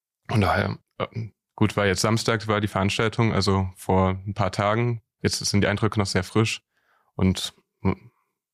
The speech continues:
eigentlich nichts Negatives zu sagen. Es ist durchweg positiv gewesen. Ähm,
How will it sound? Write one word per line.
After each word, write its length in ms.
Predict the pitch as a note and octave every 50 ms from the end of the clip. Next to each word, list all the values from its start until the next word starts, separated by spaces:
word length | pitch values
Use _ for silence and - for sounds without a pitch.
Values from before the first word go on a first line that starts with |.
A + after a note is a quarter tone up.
| _ -
eigentlich 300 | F#2+ G2 F#2+ F2+ - -
nichts 340 | G#2 - - - - - -
Negatives 500 | G#2 F#2+ F#2 E2+ - - - F2 F2 -
zu 80 | - -
sagen. 220 | - F2+ F2+ F2+ F2+
Es 40 |
ist 180 | F#2 F#2 - - - - _ _ _ _
durchweg 360 | - G#2+ G#2 - - F#2+ - -
positiv 460 | - F#2 F2+ F#2 F#2 - - - -
gewesen. 540 | - F#2 F#2 F2+ F#2+ F#2 - A2+ G#2+ G#2+ _ _ _ _ _ _ _ _ _ _ _ _ -
Ähm, 420 | - F#2 F2+ F2+ F2+ F2+ F2+ -